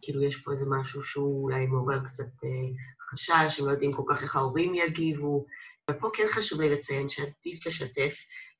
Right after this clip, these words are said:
אה, ו-, ויותר מוקדם, מעדיף מוקדם יותר מאשר מאוחר יותר, כי הרבה פעמים, אה, השיתוף נעשה כבר בשלב אחרי כמה חודשים, וההורים בכלל לא ידעו, אה, שיש קושי <laughs> לילד או ל-,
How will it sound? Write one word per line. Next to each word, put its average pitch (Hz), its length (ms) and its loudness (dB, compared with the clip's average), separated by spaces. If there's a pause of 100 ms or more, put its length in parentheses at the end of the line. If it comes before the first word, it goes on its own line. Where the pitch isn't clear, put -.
אה, 131 440 2
ו-, 135 200 2
ויותר 156 340 6
מוקדם, 160 520 2 (340)
מעדיף 151 320 4
מוקדם 165 420 6
יותר 165 220 4
מאשר 147 320 4
מאוחר 143 460 4
יותר, 127 400 0 (400)
כי 143 300 4
הרבה 143 240 6
פעמים, 147 540 6
אה, 139 420 4
השיתוף 147 420 -2
נעשה 143 300 2
כבר 156 180 2
בשלב 143 580 4
אחרי 143 420 0
כמה 139 200 2
חודשים, 165 680 0 (480)
וההורים 135 300 6
בכלל 139 300 6
לא 147 80 8
ידעו, - 420 6 (440)
אה, 135 180 6
שיש 143 220 0
קושי 156 500 4 (220)
<laughs> - 220 -10
לילד 147 380 8
או 139 40 8
ל-, 135 200 6